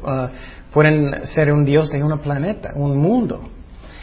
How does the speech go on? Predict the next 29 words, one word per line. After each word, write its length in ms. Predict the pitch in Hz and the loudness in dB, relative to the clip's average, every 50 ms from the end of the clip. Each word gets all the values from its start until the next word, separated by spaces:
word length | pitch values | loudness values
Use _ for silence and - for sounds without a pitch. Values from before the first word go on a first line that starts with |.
| - - - - - - - - | -18 -18 -18 -18 -18 -18 -4 0
Y 80 | 160 | 2
entonces, 680 | 160 160 147 208 226 214 208 196 165 151 147 - - - - | 4 6 6 6 4 6 6 6 6 6 6 2 -2 -6 -8
apariencia 840 | 151 - - 135 139 139 151 170 202 214 208 - 208 196 196 - - - | -6 -2 0 2 4 4 6 6 4 4 2 2 2 4 4 2 0 -4
de 200 | 160 131 139 135 | -2 2 2 4
luz, 400 | 139 143 160 160 151 151 151 - - | 6 6 6 6 4 4 0 -2 -4
pero 200 | 120 117 113 110 | -4 -4 -2 -2
no 260 | 110 117 113 113 117 | -2 0 0 0 0
es 180 | 120 113 - | 0 -2 -2
luz. 640 | 123 123 139 143 127 - - - - - - - - - - - - - | 0 0 0 0 0 -2 -6 -10 -10 -10 -10 -14 -16 -20 -20 -20 -14 -10
Es 200 | - - - - | -8 -6 -4 -4
lo 100 | 135 - | -4 -4
que 160 | - 127 113 | -2 -4 -4
hace, 420 | 107 107 107 - 123 123 113 120 143 - - - - - - | -4 -4 -6 -6 -6 -6 -6 -8 -10 -14 -16 -18 -18 -12 -6
ah, 200 | - 110 110 113 | -4 -2 -2 -2
el 120 | 113 120 | 0 2
diablo. 460 | 120 151 190 220 220 147 110 - - - - - - - - - - - - | 4 6 6 6 6 4 0 -4 -6 -10 -14 -18 -18 -18 -18 -18 -18 -18 -12
Segundo 420 | - - 147 135 143 170 190 190 | 0 2 4 6 6 6 6 6
de 180 | 165 170 151 147 | 6 6 4 4
Corintios 480 | 151 139 147 156 143 147 156 135 - - | 4 2 2 2 4 2 2 0 0 0
once 280 | - 147 151 147 - 139 | 2 2 2 2 2 2
catorce. 500 | - 139 - 170 175 175 156 - - 104 98 107 117 - - - - - - - - | 0 2 4 4 4 4 4 2 -2 -4 -4 -4 -8 -10 -14 -16 -20 -18 -18 -8 0
Y 140 | 151 147 | 2 6
no 220 | 143 147 170 196 214 | 6 8 8 8 6
es 160 | 196 190 - | 6 4 4
maravilla, 600 | 175 165 156 143 139 139 147 180 175 143 135 151 | 4 6 6 6 6 6 6 6 6 6 6 4
porque 400 | 147 - 156 147 147 - 147 143 | 4 4 2 2 2 2 0 2
el 120 | 131 123 131 | 2 2 4
mismo 480 | 135 151 180 196 185 - - 214 214 | 4 4 4 4 4 2 0 0 0
Satanás 760 | 196 - - 165 143 - 135 139 151 160 151 131 139 156 - | 2 2 2 2 2 2 2 2 4 4 4 2 0 0 -4